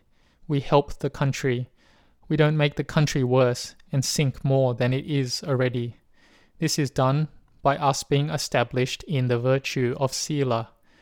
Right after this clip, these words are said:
This sila is goodness, not harming life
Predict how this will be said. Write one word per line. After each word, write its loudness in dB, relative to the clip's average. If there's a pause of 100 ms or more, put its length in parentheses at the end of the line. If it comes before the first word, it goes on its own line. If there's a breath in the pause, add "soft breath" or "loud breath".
(360 soft breath)
This 0
sila 0
is -2
goodness, -2 (640 soft breath)
not -2
harming 0
life -2